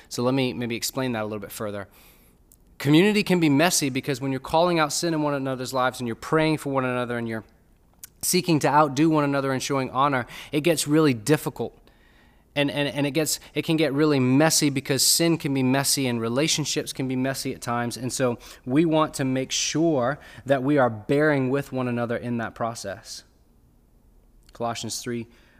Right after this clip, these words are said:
also tells us that we are to teach one another, that we should point one another to sound doctrine. First Thessalonians four, we are to comfort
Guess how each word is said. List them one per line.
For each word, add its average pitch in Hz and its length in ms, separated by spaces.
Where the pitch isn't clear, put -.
also 123 240
tells 117 260
us 107 140
that 104 100
we 120 220
are 113 180
to 110 320
teach - 420
one 113 160
another, 101 280
that 101 140
we 117 80
should 110 180
point 127 320
one 127 160
another 120 240
to 120 260
sound 120 540
doctrine. 101 640
First 120 220
Thessalonians 120 460
four, 135 240
we 120 140
are 120 100
to 120 240
comfort - 640